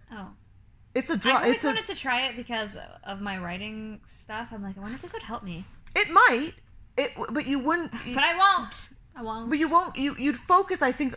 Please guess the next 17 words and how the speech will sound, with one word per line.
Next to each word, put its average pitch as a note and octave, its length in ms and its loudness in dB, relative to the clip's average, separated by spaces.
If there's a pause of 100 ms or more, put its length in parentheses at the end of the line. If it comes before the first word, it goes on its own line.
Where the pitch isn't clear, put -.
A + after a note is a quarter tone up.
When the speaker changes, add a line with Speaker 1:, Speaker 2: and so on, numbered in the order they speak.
(120)
Speaker 2:
to A#3 180 0
some A#3 240 0
degree. D4 440 -2 (420)
But - 200 2
it, B3 180 0 (340)
you, G#3+ 340 -2 (380)
everything C4 460 2
catches G#3 320 -2
your G3+ 120 0
interest G3 380 0
and G#3+ 120 0
everything G#3 360 2
becomes G3 280 2
your G3 100 2
next F3 180 0
obsession. E3+ 580 -4
Speaker 1:
Mm. G#3+ 420 -8